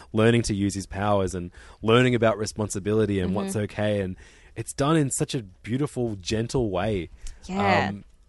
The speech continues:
Speaker 1: and I, I love this creative team. I, I've always stood by Tomasi and
Speaker 2: Mm-hmm.
Speaker 1: Gleason, um, who, you know, they, I reckon that the, their Batman and Robin run is the most underrated run, uh, at, at D C, uh, uh,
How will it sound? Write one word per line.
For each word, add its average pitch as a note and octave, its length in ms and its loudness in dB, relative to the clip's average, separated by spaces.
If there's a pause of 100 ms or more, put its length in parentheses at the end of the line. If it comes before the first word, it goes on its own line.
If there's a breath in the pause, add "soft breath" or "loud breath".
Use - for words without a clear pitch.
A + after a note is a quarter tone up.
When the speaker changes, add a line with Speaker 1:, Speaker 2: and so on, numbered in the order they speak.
Speaker 1:
and A#2+ 100 0
I, C3 100 6
I B2+ 180 6
love B2 500 8
this A2 220 2
creative G#2+ 420 0
team. G2+ 300 -2
I, F#2 100 -6 (160)
I've A2 140 0
always A2+ 400 6
stood G#2+ 240 0
by G2 320 0 (400 soft breath)
Tomasi G#2+ 440 4
and A3+ 120 4
Speaker 2:
Mm-hmm. A3 80 2
Speaker 1:
Gleason, G2 520 -4 (200 soft breath)
um, F#2 220 -4
who, G2 360 0 (560 soft breath)
you A#2 100 -2
know, F#2 180 -2 (180)
they, A#2 260 4 (160)
I B2+ 140 4
reckon A#2+ 180 2
that A2 220 -6
the, G2+ 240 -4
their A2+ 180 4
Batman G#2+ 320 2
and G2 80 0
Robin G#2+ 260 0
run A#2 220 0
is G#2+ 160 -4
the G#2 60 -2
most G2+ 280 -2
underrated G2 540 -2
run, F#2+ 420 -2 (240)
uh, G2 160 -6
at, G#2 220 -6
at G#2 140 -4
D G#2 120 0
C, G2+ 220 -2 (240)
uh, G#2+ 120 0
uh, G#2+ 80 -2